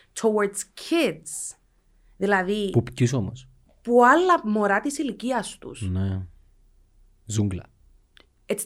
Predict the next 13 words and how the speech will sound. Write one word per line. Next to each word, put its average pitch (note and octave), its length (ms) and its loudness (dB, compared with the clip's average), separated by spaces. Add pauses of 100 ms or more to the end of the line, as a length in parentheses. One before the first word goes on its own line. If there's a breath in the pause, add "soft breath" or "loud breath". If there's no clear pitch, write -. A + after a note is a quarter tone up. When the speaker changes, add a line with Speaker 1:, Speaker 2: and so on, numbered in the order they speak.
Speaker 1:
disgusting. F3 600 -6 (1600)
Και, - 140 -4 (680)
ε, - 80 -12 (460)
e-, G#3+ 320 -6
either A3 380 2
because G3 640 -4
they F#3+ 160 -2
are F3+ 220 -2 (100)
overweight F3 540 -4 (580 soft breath)
or F#3+ 280 2
because F3+ 920 -4
they F3 340 -2 (120)
have, E3+ 380 -4